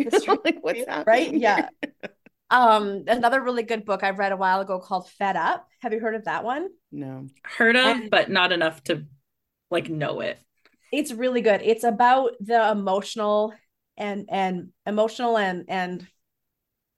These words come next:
Speaker 2: emotional labor and mental labor, um, that women do,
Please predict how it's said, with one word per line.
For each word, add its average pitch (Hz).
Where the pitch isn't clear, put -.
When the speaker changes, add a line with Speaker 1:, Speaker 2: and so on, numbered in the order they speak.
Speaker 2:
emotional 302
labor 285
and 220
mental 233
labor, 175
um, 196
that 202
women 208
do, 233